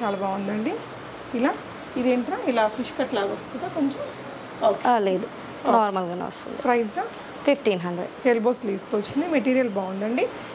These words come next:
Speaker 1: కలర్ కూడా బాగుంది. ప్రతిదానికి ఇలా చాలా పెద్ద ఫ్లేర్ వచ్చింది. మనం కొన్నిటికి చూపిస్తున్నాం, కొన్నిటికి చూపించట్లేదు కానీ, but అన్నిటికీ ఫ్లేర్ అయితే బాగా వచ్చింది. ఇలా
Speaker 2: ఫ్లేర్ అన్నిటికీ ఫుల్ ఫ్లేర్ ఉంది మనకి.
Speaker 1: ఓకే. ఇదిరా?
Speaker 2: సిక్స్టీన్.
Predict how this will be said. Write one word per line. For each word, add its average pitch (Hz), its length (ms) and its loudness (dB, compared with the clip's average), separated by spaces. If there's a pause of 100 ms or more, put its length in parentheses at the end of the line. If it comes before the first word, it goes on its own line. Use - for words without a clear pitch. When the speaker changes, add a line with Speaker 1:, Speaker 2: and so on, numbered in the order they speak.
Speaker 1:
కలర్ 247 200 6
కూడా 285 160 4
బాగుంది. 254 320 4
ప్రతిదానికి 247 540 2
ఇలా 294 280 2 (100)
చాలా 233 120 6
పెద్ద 208 260 0
ఫ్లేర్ 269 340 6
వచ్చింది. 214 380 -4 (420)
మనం 247 120 6
కొన్నిటికి 247 460 2
చూపిస్తున్నాం, 277 540 4
కొన్నిటికి 240 400 2
చూపించట్లేదు 254 420 4
కానీ, 277 140 0 (100)
but 254 120 2
అన్నిటికీ 226 360 0 (460)
ఫ్లేర్ 240 220 8
అయితే 233 160 6
బాగా 202 240 2
వచ్చింది. 240 380 0 (720)
ఇలా 190 140 0
Speaker 2:
ఫ్లేర్ 262 300 4
అన్నిటికీ 269 360 2
ఫుల్ 233 240 4
ఫ్లేర్ 196 280 4
ఉంది 180 160 -6
మనకి. 185 380 -2
Speaker 1:
ఓకే. 220 420 -2
ఇదిరా? 269 200 4 (500)
Speaker 2:
సిక్స్టీన్. 214 380 2